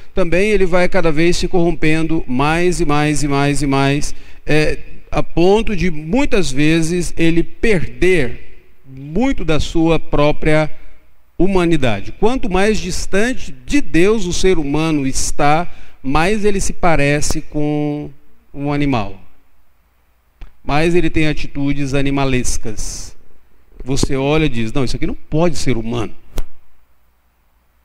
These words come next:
É. Tava conversando numa roda de, dos colegas lá do Jumper esses dias atrás. E alguém levantou um assunto de algumas tendências da sociedade que elas são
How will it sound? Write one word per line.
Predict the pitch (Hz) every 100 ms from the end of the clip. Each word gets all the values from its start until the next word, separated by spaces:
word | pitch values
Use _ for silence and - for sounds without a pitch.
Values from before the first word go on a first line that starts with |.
| _ _ _ - - - - - - - -
É. | 107 78 - - - - - - -
Tava | 135 135 - - -
conversando | 143 135 127 139 127 131
numa | 135 131
roda | 117 131 135 127
de, | 113 117 117 110 110 -
dos | - -
colegas | 135 143 143 123
lá | 131
do | 123
Jumper | 117 147 143 123
esses | 120 127 120
dias | 139 127
atrás. | 120 131 131 - - - - - - - _ _ _ _ _ - - - - - _ -
E | 131 131 127 127 127
alguém | 170 262
levantou | 269 190 156 170 175
um | 143
assunto | - 151 165 135
de | 113 120 117 113 110 117
algumas | 139 139 180 170 139 -
tendências | - 151 - 180 156 120
da | 131
sociedade | - 143 151 131 123 151 143 117
que | - 131
elas | 131 131 127 117
são | - 139 131 117